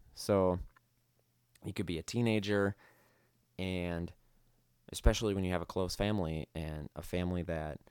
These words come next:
you know, parents that are gonna take you when they go somewhere, they're going to, um, n-, you know, holidays are always spent with family, stuff like that, all those things, uh, and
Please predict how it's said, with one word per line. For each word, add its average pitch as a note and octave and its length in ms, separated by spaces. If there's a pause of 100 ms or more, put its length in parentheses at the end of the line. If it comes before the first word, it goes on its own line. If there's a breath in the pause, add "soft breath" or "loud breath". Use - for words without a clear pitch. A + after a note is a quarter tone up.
(280 soft breath)
you F#2 80
know, D2+ 100
parents F#2 440
that E2+ 300
are D#2+ 60
gonna D#2 180
take F#2+ 300
you G2+ 80
when F#2+ 160
they F2+ 80
go F2+ 220
somewhere, F#2 500
they're E2+ 140
going E2 380
to, D#2 460 (840 soft breath)
um, C2+ 520 (1000)
n-, G#2+ 160
you G#2 120
know, C#2+ 100
holidays G2+ 560
are F2+ 140
always F#2 220
spent F#2+ 460
with G2+ 280
family, F#2 500
stuff - 260
like F#2 120
that, E2 180
all G#2 220
those G#2 200
things, G#2 460 (800 soft breath)
uh, D#2 220 (180)
and E2+ 260